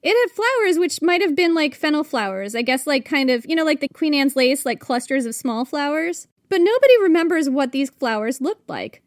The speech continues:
Nobody has seen these flowers in two thousand years. I'm not a hundred percent sure what color they were. I'm guessing yellow. I could be wrong. You could juice silphium in two different ways, from the stalk or the root. The juice from the root was the good stuff.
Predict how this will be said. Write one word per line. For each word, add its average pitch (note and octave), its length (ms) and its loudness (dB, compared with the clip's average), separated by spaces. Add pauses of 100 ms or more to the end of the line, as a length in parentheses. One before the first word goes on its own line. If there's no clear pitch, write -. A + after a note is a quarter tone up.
Nobody G#4+ 440 4
has E4 120 2
seen F4+ 360 2
these D4 200 2
flowers B3+ 540 -4
in A#3+ 140 0
two D4+ 220 0
thousand G#3+ 540 -4
years. G#3 500 -2
I'm D#4 120 0
not B4+ 220 -2
a - 20 2
hundred F4 180 0
percent D4+ 260 -4
sure D#4+ 160 -6
what C4+ 120 -6
color A3+ 320 -4
they G3 120 -4
were. F3+ 160 -6
I'm C4 180 0
guessing D#4+ 360 0
yellow. G#3 380 -2
I A#3 100 -4
could B3 180 -4
be B3 120 -2
wrong. G3 360 -10 (380)
You F4 180 2
could A4 300 2
juice F#4 680 6
silphium F#3 720 -6
in A#3+ 120 0
two C#4+ 200 0
different C4+ 260 -2
ways, F3 300 -6
from A3+ 140 -6
the G#3 60 -4
stalk B3+ 460 -4
or B3 120 -2
the G3 120 -6
root. F#3+ 420 -10 (320)
The A#3 160 -4
juice F#4+ 420 2
from F4+ 220 -2
the C#4 80 2
root B3 380 0
was G#3+ 220 -4
the G#3+ 80 -4
good G#3 340 -4
stuff. - 540 -12